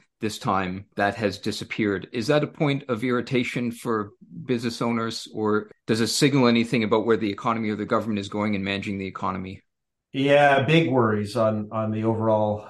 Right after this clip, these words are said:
Speaker 2: uh, fiscal measures, uh, and, and you're quite right. It was, it, there were, there was a lot of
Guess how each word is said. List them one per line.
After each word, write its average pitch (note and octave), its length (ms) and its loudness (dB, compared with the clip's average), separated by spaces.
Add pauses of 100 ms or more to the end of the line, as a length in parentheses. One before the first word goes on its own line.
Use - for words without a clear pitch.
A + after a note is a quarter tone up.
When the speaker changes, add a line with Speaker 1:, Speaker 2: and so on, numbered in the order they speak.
Speaker 2:
uh, G#2+ 380 0 (220)
fiscal A#2+ 360 -2
measures, G#2 640 -2
uh, G#2+ 440 -2 (100)
and, G#2+ 280 -2
and A2 160 0
you're G#2+ 100 -4
quite C3 300 2
right. A#2 360 0
It G#2+ 240 -8
was, G#2+ 460 -6
it, A2 240 -8
there A2+ 100 -2
were, A2+ 240 -4
there A#2+ 120 0
was A#2 160 -2
a A#2+ 40 0
lot C#3+ 280 4
of C#3 240 0